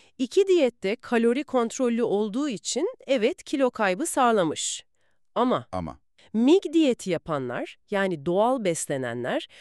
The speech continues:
Speaker 1: ortalama bir virgül seksen dört kilogram vermiş. A İ G diyeti yapanlar ise sadece sıfır virgül seksen sekiz kilo.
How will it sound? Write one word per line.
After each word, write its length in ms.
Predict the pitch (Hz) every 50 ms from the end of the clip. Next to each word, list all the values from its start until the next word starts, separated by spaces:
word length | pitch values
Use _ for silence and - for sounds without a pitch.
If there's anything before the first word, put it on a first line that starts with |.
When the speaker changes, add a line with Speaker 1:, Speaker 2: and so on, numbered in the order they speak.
| - - _
Speaker 1:
ortalama 560 | - 214 247 277 - - 320 320 320 359 339 294
bir 240 | 320 370 370 339
virgül 280 | 330 330 320 262 339 370
seksen 540 | 359 - 320 285 - - - 277 277 269 254
dört 200 | 247 240 - -
kilogram 540 | - 175 160 156 147 143 147 139 135 131 131
vermiş. 480 | 123 117 107 117 196 294 - - - - _ - - - - - _
A 200 | 185 196 202 208
İ 240 | 196 208 226 240 214
G 240 | 220 320 415 440 349
diyeti 320 | 320 285 240 220 - 240
yapanlar 500 | 220 202 - - 214 202 208 220 277 359
ise 380 | 339 247 - - 202 214 277 320 -
sadece 600 | _ - - - 311 370 415 415 359 294 214 285
sıfır 400 | 311 - - 339 - - 294 240
virgül 300 | 196 220 214 196 254 330
seksen 440 | 359 - - 285 262 - - 247 233
sekiz 360 | 226 - 226 208 - 202 -
kilo. 320 | - - 175 147 131 98